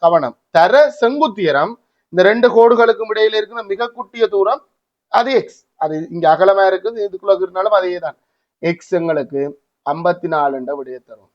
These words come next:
ரைட். எதுக்கும் இதை சுருக்குவோம். இந்த அரை வெட்டுப்படுறதுக்கு வாய்ப்பு இருக்கு. வெட்டுப்படையிலேண்டா பின்னத்தை வச்சுக்க மாட்டேன், குறுக்க பெருக்கி அங்க கொண்டு போடுவேன். எதுக்கும் உள்ள பிராக்கெட்டுக்குள்ள சுருக்கம் ரெண்டை பொது எடுத்து வெட்டக்கூடியதா இருக்கும்னு நினைக்கிறேன். வெயிட் பண்ணுவோம். உள்ள சுருக்கினோம்டா,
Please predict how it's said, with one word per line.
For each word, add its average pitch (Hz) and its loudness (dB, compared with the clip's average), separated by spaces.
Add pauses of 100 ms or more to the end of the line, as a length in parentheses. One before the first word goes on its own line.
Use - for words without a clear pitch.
(420)
ரைட். - -14 (340)
எதுக்கும் 170 -4
இதை 180 2
சுருக்குவோம். 202 0 (120)
இந்த 160 -2
அரை 170 4
வெட்டுப்படுறதுக்கு 185 0
வாய்ப்பு 175 0
இருக்கு. 226 -8 (220)
வெட்டுப்படையிலேண்டா 190 0 (120)
பின்னத்தை 190 -2
வச்சுக்க 170 -4
மாட்டேன், 151 -4 (720)
குறுக்க 190 2 (100)
பெருக்கி 165 -2
அங்க 156 -4
கொண்டு 135 -10
போடுவேன். 107 -20 (360)
எதுக்கும் 165 -6
உள்ள 165 0
பிராக்கெட்டுக்குள்ள 170 -4
சுருக்கம் 160 -8
ரெண்டை 170 -6 (120)
பொது 165 -10 (100)
எடுத்து 156 -10
வெட்டக்கூடியதா 151 -6
இருக்கும்னு 147 -12
நினைக்கிறேன். 135 -14 (360)
வெயிட் 135 -4
பண்ணுவோம். 117 -10 (180)
உள்ள 151 -6
சுருக்கினோம்டா, 135 -8